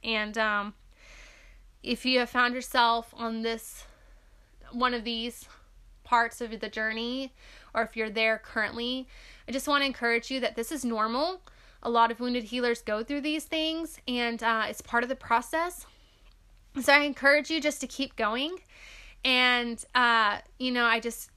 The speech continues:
want to also give you the, the comfort of it's not gonna stay this way forever. You know, like, like I had said in the first episode, the rite of passage, like, as your heart continues to mend, as you continue to heal,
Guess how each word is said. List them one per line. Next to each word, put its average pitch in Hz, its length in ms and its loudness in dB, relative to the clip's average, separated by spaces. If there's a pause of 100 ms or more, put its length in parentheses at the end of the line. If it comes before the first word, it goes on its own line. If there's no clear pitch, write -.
want 240 180 4
to 220 80 -2
also 233 540 0 (760)
give 254 200 4
you 233 220 -2
the, 214 340 0
the 226 80 -6
comfort 233 640 -2
of 214 320 2 (400)
it's - 160 -6
not 254 220 6
gonna 254 100 -4
stay 220 300 -6
this 202 180 -12
way 208 140 -8
forever. - 560 -8 (500)
You 254 140 0
know, 240 240 0 (420)
like, 247 380 6
like 240 240 2
I 247 240 6
had 233 260 0
said 247 260 2
in 247 100 -4
the 233 80 -6
first 233 260 -2
episode, 233 400 -2
the 220 80 -6
rite 214 220 2
of 214 100 -12
passage, 233 640 0
like, 208 340 -2 (920)
as 262 260 8
your 302 140 6
heart 277 340 6
continues 269 680 -2
to 254 100 -4
mend, 226 500 -2 (300)
as 240 240 -4
you 247 160 -2
continue 254 560 -4
to 233 160 -8
heal, 220 420 -4